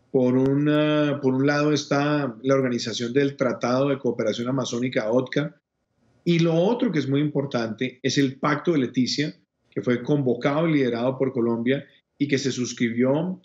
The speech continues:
en septiembre del año dos mil diecinueve. Y es la demostración de que se puede elevar al rango de jefes de Estado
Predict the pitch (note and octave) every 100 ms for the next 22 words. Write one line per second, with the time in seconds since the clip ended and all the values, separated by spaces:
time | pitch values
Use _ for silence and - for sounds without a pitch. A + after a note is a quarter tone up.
0 | _ _ - B2+ A#2+ A#2+ G2+ - E3+ E3+
1 | F3+ G3 F#3+ - C3 A#2 B2+ D3 D3 -
2 | C3+ A2+ C3 C#3 C3+ C#3+ - A2+ D#3+ F3
3 | - - _ _ _ _ - C#3+ D3+ F3+
4 | G#3 F#3+ C#3 C3+ A#2+ C3+ E3 D#3+ B2+ G2+
5 | C#3+ D3 F#3 E3 B2 A#2+ C#3 E3+ E3+ E3
6 | E3 E3 E3 E3+ D3+ A2 B2+ D#3 D#3+ D#3
7 | - A2+ A#2 F3+